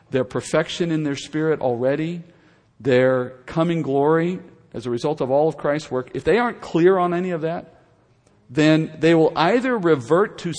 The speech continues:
self-righteousness, that is, trying to work for something they've already obtained by faith,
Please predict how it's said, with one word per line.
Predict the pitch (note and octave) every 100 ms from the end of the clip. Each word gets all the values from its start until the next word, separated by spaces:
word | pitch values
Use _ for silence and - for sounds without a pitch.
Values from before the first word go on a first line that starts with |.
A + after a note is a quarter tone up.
| -
self-righteousness, | F#3 G#3 F3 E3+ F3+ D3 - F2+ D2 - - _ _ _ _ -
that | C#3+
is, | D3+
trying | D3+ F3+ F#3+ F#3+
to |
work | D#3 E3 F3+
for | D3+
something | - D#3 D3+
they've | C#3 C3+
already | D#3 D3
obtained | A#2+ D3 C#3
by | A#2
faith, | A2+ D3+ A2+ F#2 C3 _